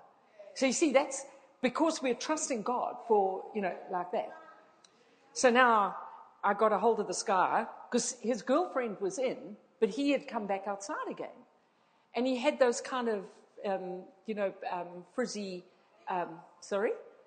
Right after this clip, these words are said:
Ye-, yes, but they're not proper dreadlocks. They're not like Caribbean dreadlocks. You know, they're like where people have tried to do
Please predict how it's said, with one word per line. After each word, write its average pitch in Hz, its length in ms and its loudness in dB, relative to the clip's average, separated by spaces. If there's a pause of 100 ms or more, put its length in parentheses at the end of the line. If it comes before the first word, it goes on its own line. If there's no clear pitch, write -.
(600)
Ye-, 262 260 -2
yes, 269 340 0
but - 140 -2
they're 311 100 0
not 494 240 -4
proper 285 280 0
dreadlocks. 143 640 -8
They're 302 140 0
not 508 200 -4
like 240 220 0
Caribbean 196 580 -2
dreadlocks. - 460 -6
You 220 80 -4
know, 233 80 -2
they're 214 160 0
like 208 220 0
where 214 120 2
people 254 320 -4
have 190 120 -8
tried 240 340 -6
to 202 100 -8
do 156 260 -4